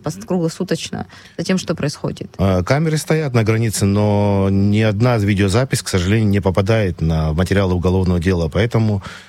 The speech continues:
Speaker 2: может, это камеры ведомственные, может быть, это таможни, может быть, пограничников, мы не знаем, поэтому мы предлагаем ставить камеры, который бы получал бы доступ орган расследования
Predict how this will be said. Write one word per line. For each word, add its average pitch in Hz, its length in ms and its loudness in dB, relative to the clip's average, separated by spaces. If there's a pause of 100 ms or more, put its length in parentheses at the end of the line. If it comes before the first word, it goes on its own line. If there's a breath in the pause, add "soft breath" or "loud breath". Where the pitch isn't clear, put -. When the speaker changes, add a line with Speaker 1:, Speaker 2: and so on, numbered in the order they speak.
(100 loud breath)
Speaker 2:
может, 117 220 0
это 123 180 0
камеры 113 320 2
ведомственные, 95 640 0
может 95 260 0
быть, 87 140 -2
это 98 180 -2
таможни, 92 440 0
может 92 300 2
быть, 85 140 -2
пограничников, 92 800 0
мы 95 80 2
не 101 80 0
знаем, 95 280 0
поэтому 101 440 0
мы 104 100 0
предлагаем 98 480 0 (140)
ставить 104 240 0
камеры, 123 340 0
который 98 500 -2
бы 90 280 0
получал 98 500 0
бы 95 120 0
доступ 104 440 -2
орган 92 380 0
расследования 98 640 0